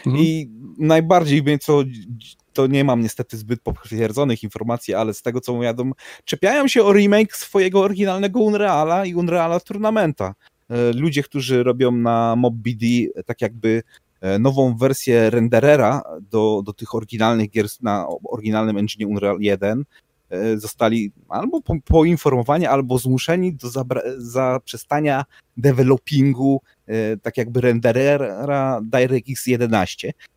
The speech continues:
Speaker 2: przez Epic. Więc fuck Epic. Bo dziwi mnie to, bo sami porzucili tą grę, praktycznie Unreal Tournament, który pracowali, oficjalnie, e, jest, e, zamknięty.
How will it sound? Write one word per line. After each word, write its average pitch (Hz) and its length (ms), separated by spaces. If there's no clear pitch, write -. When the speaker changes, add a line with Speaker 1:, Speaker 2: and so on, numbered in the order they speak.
Speaker 2:
przez - 360
Epic. - 340
Więc - 380
fuck - 280
Epic. 117 360
Bo 120 340
dziwi 151 320
mnie 131 120
to, 120 140
bo 110 120
sami 165 440
porzucili 151 500
tą 127 200
grę, 127 200
praktycznie 131 600
Unreal 139 360
Tournament, 127 500
który 120 240
pracowali, 123 720
oficjalnie, 127 680
e, 127 40
jest, 117 520
e, 117 40
zamknięty. 117 580